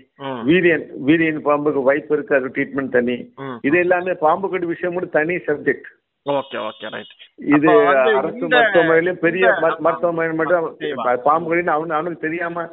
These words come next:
Speaker 2: கடிக்க முடியாது.
Speaker 1: ஆமா, ஆமா, ஆமா.
Speaker 2: அ, பாம்பு
Speaker 1: இல்ல, அது
Speaker 2: கடித்தால்
Speaker 1: வந்து
Speaker 2: அதனுடைய
Speaker 1: பேஷண்டோட
Speaker 2: அறிகுறிகள்
Speaker 1: சப்போர்ட்டோட தான் செய்ய முடியும். பேஷண்ட்
Speaker 2: ஆமா,
Speaker 1: சப்போர்ட்
Speaker 2: அது
Speaker 1: பண்ணுவாங்க.
Speaker 2: வந்து
Speaker 1: ஆனா, அந்த
Speaker 2: அதுக்குடைய
Speaker 1: விஷயத்தினுடைய தன்மை வேற, இந்த
Speaker 2: அந்த விஷயம்
Speaker 1: விஷயம்
Speaker 2: இந்த, இந்த விஷயம் தன்மை வேற. இதை என்ன நம்ம ஒ-, ஒப்பிட
Speaker 1: ரெண்டு
Speaker 2: முடியாது.
Speaker 1: பேச முடியாது.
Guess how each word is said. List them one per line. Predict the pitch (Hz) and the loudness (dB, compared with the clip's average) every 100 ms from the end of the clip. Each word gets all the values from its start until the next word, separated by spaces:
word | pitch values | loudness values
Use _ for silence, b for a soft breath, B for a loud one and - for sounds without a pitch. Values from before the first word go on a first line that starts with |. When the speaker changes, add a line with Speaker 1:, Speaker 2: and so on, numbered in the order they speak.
| B B | B B
Speaker 2:
கடிக்க | - 151 151 | -2 -2 0
முடியாது. | 151 139 120 104 - | -2 0 -2 -2 -4
Speaker 1:
ஆமா, | - 139 120 | 0 0 0
ஆமா, | 110 110 110 | -6 -6 -8
ஆமா. | 107 110 | -10 -2
Speaker 2:
அ, | 113 | -2
பாம்பு | 107 120 139 | 2 0 0
Speaker 1:
இல்ல, | 147 151 | 2 2
அது | 139 | 2
Speaker 2:
கடித்தால் | 147 156 | 0 0
Speaker 1:
வந்து | 156 156 | 2 2
Speaker 2:
அதனுடைய | 147 151 151 147 | 2 2 2 2
Speaker 1:
பேஷண்டோட | |
Speaker 2:
அறிகுறிகள் | 147 156 156 156 160 | 0 -2 -4 0 0
Speaker 1:
சப்போர்ட்டோட | 156 185 170 | 0 -2 -2
தான் | 180 190 175 | -2 -4 -4
செய்ய | 170 | -10
முடியும். | 160 135 113 156 208 | -10 -14 -14 -14 -12
பேஷண்ட் | 175 196 185 | -14 -10 -4
Speaker 2:
ஆமா, | |
Speaker 1:
சப்போர்ட் | 131 131 117 | -2 -2 -2
Speaker 2:
அது | 120 147 | -2 -2
Speaker 1:
பண்ணுவாங்க. | 170 165 165 | -2 -4 -4
Speaker 2:
வந்து | 180 170 156 143 135 - | -4 -2 0 2 0 2
Speaker 1:
ஆனா, | 185 185 180 | 4 6 4
அந்த | 135 160 | 2 2
Speaker 2:
அதுக்குடைய | 226 | 2
Speaker 1:
விஷயத்தினுடைய | 180 170 165 151 151 220 214 185 - | 2 4 4 4 0 0 -2 -4 -4
தன்மை | 196 208 214 | -8 -6 -6
வேற, | 202 214 | -4 -2
இந்த | 247 | -2
Speaker 2:
அந்த | 160 180 | -2 0
விஷயம் | 196 185 220 202 | 0 0 -2 -4
Speaker 1:
விஷயம் | - 185 190 | -2 -2 -4
Speaker 2:
இந்த, | - | -8
இந்த | 165 185 | 0 0
விஷயம் | 175 185 | 0 -4
தன்மை | 165 165 165 | -4 -4 -4
வேற. | 131 113 | -2 -4
இதை | 131 151 | -2 0
என்ன | 147 151 | 0 0
நம்ம | 147 143 131 120 | -2 -2 -2 -4
ஒ-, | 123 | -6
ஒப்பிட | 131 - 160 | -4 2 2
Speaker 1:
ரெண்டு | - - | 2 0
Speaker 2:
முடியாது. | 131 113 104 | 0 -4 -6
Speaker 1:
பேச | - 147 127 | -8 -12 -14
முடியாது. | 113 107 107 | -16 -14 -14